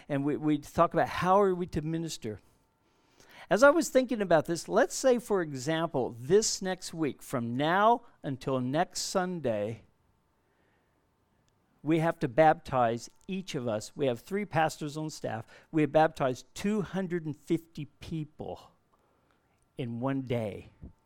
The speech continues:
Next Sunday, our church grows to over seven hundred and fifty people in one day. We'd say, "What in the world are we going to do? What are we going to do?"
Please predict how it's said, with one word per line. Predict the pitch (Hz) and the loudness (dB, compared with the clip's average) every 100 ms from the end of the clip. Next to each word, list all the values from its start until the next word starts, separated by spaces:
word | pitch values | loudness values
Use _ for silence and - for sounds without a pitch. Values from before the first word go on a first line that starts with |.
| _ _ _ _ _ _ - | _ _ _ _ _ _ -8
Next | 120 180 - | -4 -4 -2
Sunday, | - 180 185 190 196 | -2 -2 0 0 0
our | 135 131 | 0 -2
church | - - 165 107 - - | -6 -4 -2 -4 -10 -10
grows | 139 139 143 - | -4 -2 -2 -8
to | 143 - | -8 -4
over | 143 123 | -4 -4
seven | 120 - 151 151 160 | -6 -4 -2 -2 -4
hundred | 123 151 143 127 | -8 -8 -8 -8
and | 123 - | -10 -6
fifty | 139 - 123 | -8 -8 -16
people | - 147 135 113 - _ | -10 -10 -8 -8 -10 _
in | 160 113 113 | -10 -10 -8
one | 120 123 120 117 - _ _ _ _ - | -6 -4 -4 -8 -14 _ _ _ _ -6
day. | 123 110 95 - _ _ _ _ _ - | -2 -2 -4 -14 _ _ _ _ _ -8
We'd | 135 127 | -8 -6
say, | 151 123 | -4 -2
"What | 117 147 160 - _ - | 0 0 -2 -8 _ -10
in | 117 | -8
the | 113 | -6
world | 110 131 135 110 107 | -2 0 0 -2 -4
are | 113 | -6
we | 123 120 | -4 -6
going | 110 107 | -8 -10
to | - 113 | -12 -12
do? | 117 101 - _ _ _ _ _ _ _ _ _ _ _ _ _ - | -10 -10 -14 _ _ _ _ _ _ _ _ _ _ _ _ _ -6
What | 127 135 156 - | 0 2 0 -6
are | 113 | -8
we | 113 107 | -8 -8
going | 120 135 113 98 101 - - _ _ _ _ - | -4 -4 -4 -8 -14 -18 -20 _ _ _ _ -16
to | 113 | -10
do?" | 123 107 92 | -8 -8 -10